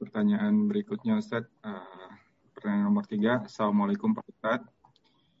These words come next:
Kita tidak tahu apakah orang tua kita saat meninggal dunia dalam keadaan syirik atau bukan.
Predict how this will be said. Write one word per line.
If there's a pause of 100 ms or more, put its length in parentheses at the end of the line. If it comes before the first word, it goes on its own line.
(280)
Kita
tidak
tahu
apakah
orang
tua
kita
saat
meninggal
dunia
dalam
keadaan
syirik (160)
atau
bukan.